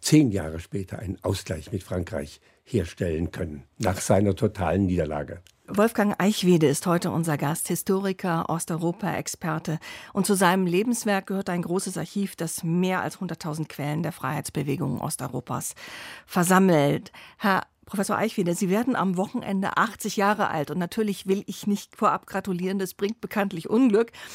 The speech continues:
Speaker 2: Aber das darf man wohl fragen, wenn man diesen runden Geburtstag erreicht. Was erhoffen Sie sich noch? Was möchten Sie noch erleben?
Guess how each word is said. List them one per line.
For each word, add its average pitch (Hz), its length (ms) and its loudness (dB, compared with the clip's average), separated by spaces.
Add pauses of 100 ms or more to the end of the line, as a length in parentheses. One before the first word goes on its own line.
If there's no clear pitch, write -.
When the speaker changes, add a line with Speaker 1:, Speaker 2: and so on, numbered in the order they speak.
(360)
Speaker 2:
Aber 220 200 4
das 220 220 -4
darf 233 220 -2
man 214 180 2
wohl 196 100 -2
fragen, 202 380 -2
wenn 175 120 -2
man 170 340 -4
diesen 190 500 -4
runden 185 680 -2 (340)
Geburtstag 180 800 -6
erreicht. 170 640 -2
Was - 480 -6
erhoffen 202 640 0
Sie 170 140 -2
sich - 280 -4
noch? - 300 -8
Was - 160 -6
möchten - 320 -4
Sie 208 80 0
noch 196 160 0
erleben? 202 420 0